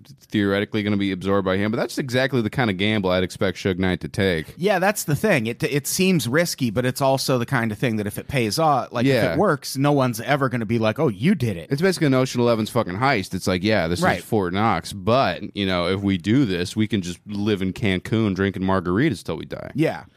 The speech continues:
Speaker 2: 'Cause he did, as soon as the shooting happened, he fucking peeled out and drove, like,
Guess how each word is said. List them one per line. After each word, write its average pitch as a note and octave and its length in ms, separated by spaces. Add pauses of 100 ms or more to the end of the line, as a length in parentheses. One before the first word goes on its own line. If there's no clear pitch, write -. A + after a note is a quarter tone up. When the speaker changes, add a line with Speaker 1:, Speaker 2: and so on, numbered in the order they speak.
(340)
Speaker 2:
'Cause F#3 160
he G#3+ 80
did, A3 240
as - 100
soon G#3 220
as D3 120
the A#2+ 60
shooting E3+ 360
happened, A2+ 380
he G3 100
fucking C3 500 (100)
peeled C3 380
out D#3 240
and A2 140
drove, A#2 340
like, G#2 280